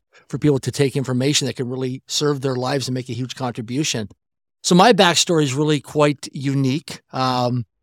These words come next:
I'll take a few minutes to get a, kind of a deep dive into it. Uh, I grew up in Swift Current,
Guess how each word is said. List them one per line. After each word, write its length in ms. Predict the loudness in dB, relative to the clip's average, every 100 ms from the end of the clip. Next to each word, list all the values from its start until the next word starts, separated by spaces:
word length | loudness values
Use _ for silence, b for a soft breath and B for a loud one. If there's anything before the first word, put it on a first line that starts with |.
| _ _ -12
I'll 220 | -10 -4
take 200 | 0 0
a 60 | 0
few 160 | 2
minutes 160 | 2 2
to 80 | 0
get 360 | 2 2 0 -2
a, 40 |
kind 160 | 0 2
of 80 |
a 80 | 0
deep 240 | -2 -4 2
dive 300 | 4 6 4
into 400 | 0 0 -2 -2
it. 200 | -4 -8
Uh, 320 | -6 -4 -4
I 120 | -2
grew 160 | 2 4
up 120 | 4
in 80 | 0
Swift 280 | 0 0 0
Current, 360 | 0 0 -2